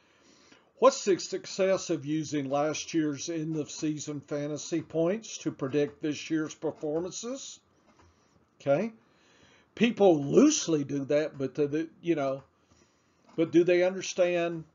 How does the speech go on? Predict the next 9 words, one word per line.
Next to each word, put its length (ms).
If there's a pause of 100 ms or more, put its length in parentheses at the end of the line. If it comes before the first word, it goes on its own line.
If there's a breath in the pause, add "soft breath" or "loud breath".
(220)
when 160
s-, 440 (280)
s-, 340 (140)
some 340
group 340
is 300
thirty-fifth 1120
versus 400
thirty-sixth? 1000